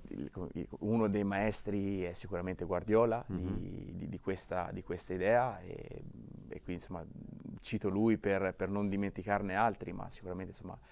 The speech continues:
Speaker 2: Ma
Speaker 1: il calcio
Speaker 2: concretamente di che si tratta? Dei movimenti dei giocatori
Speaker 1: Certi
Speaker 2: che
Speaker 1: movi-
Speaker 2: fanno delle cose fuori del ruolo che dovrebbero avere?
Speaker 1: Eh, o, o dentro il ruolo, cioè, diciamo, la, la loro posizione in campo, occupare certe zone, eh, con una, come dire, con un concetto che non è soltanto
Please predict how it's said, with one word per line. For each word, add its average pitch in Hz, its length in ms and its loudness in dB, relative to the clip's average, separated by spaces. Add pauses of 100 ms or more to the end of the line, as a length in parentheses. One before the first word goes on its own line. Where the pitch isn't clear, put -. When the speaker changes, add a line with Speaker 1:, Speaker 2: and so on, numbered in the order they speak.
(220)
Speaker 2:
Ma 101 100 2
Speaker 1:
il 104 60 2
calcio - 160 6
Speaker 2:
concretamente 131 520 4
di 101 80 0
che 110 100 2
si 107 160 -2
tratta? 90 320 -2
Dei 85 160 0
movimenti 104 640 2
dei 95 180 2
giocatori 123 720 0
Speaker 1:
Certi 123 340 4
Speaker 2:
che 117 80 6
Speaker 1:
movi- 117 100 4
Speaker 2:
fanno 131 240 6
delle 110 260 6
cose 127 560 2
fuori 117 540 4
del 101 160 2
ruolo 110 680 6
che 98 380 2
dovrebbero 98 500 0
avere? 104 440 0
Speaker 1:
Eh, 92 180 -6
o, 92 160 0
o 113 200 4
dentro 117 400 6
il 101 40 8
ruolo, 98 300 6
cioè, 101 180 2
diciamo, 101 440 -4
la, 98 120 4
la 92 160 4
loro 113 240 6
posizione 110 480 -2
in 127 80 0
campo, 131 440 4
occupare 104 960 6
certe 101 420 2
zone, 98 640 4
eh, 82 240 -2
con 95 220 0
una, 92 580 0
come 104 160 0
dire, 101 200 2
con 101 180 0
un 104 100 0
concetto 107 520 2
che 95 80 -2
non 95 120 -4
è 98 60 0
soltanto 98 640 0